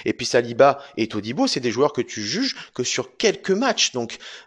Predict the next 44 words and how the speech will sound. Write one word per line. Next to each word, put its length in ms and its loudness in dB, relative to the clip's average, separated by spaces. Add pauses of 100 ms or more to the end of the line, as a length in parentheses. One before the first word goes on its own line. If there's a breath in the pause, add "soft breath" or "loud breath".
euh, 580 6
comparé 500 4
à 60 8
des 100 2
joueurs 200 4
qui 80 -6
sont 100 -2
arrivés 580 4
en 100 -2
début 260 -2
de 40 -18
saison, 520 4
où 40 -2
tu 160 -4
peux 120 2
les 100 2
comparer 440 2
sur 200 -2
une 80 -2
saison 420 0 (160)
en 120 -2
globalité. 680 2 (300 loud breath)
Là, 180 4
Saliba 880 2
et 120 8
Todibo, 500 4
je 120 -2
ne 340 -4
les 100 2
compte 220 -2
pas 160 6
parce 240 0
que 200 2
ils 160 -4
n'ont 160 2
pas 300 4
assez 540 -2
joué. 440 4 (640 loud breath)
Euh, 320 12
ensuite, 440 6
au 120 10
milieu 300 4
de 40 -12
terrain, 500 6